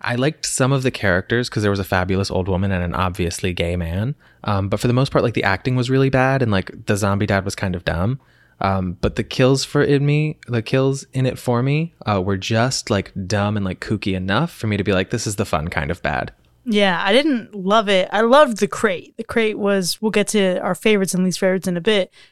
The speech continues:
Speaker 2: The crate stood out to me. This one, though, redeemed, looking back and kinda looking back, like, if, if we were to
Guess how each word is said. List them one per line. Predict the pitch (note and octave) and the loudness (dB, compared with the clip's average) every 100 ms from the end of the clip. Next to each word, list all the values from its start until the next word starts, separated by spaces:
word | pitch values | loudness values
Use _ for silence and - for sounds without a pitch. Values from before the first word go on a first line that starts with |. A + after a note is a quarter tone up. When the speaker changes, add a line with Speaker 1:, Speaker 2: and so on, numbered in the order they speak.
| _ | _
Speaker 2:
The | F#3+ | -10
crate | - C4+ C4+ | 0 0 2
stood | - G3+ | 2 4
out | F#3+ | 4
to | G3 | 4
me. | F#3+ F#3+ | 0 0
This | G3 E3+ A#3 D4+ | -4 2 4 4
one, | D#4+ B3 G#3+ | 4 6 6
though, | G3 F#3+ F#3 F3 F3 _ _ _ _ _ - | 6 6 6 4 0 _ _ _ _ _ -10
redeemed, | F#3 G#3+ F#3 E3 G#3 A3 G#3+ G3 - _ _ _ | 2 4 4 2 4 6 6 2 -6 _ _ _
looking | A#3+ B3 B3+ G#3+ F#3+ | 4 6 8 6 6
back | G3 F3+ | 6 4
and | F3+ F#3 | 2 2
kinda | G3+ F3+ | 2 2
looking | F3+ G3 F3 | 2 0 0
back, | F3 E3+ | 0 -2
like, | F3+ | -2
if, | F#3 F3+ | -2 -2
if | G#3+ | 0
we | F#3+ A3 | 4 6
were | |
to | G#3 | 6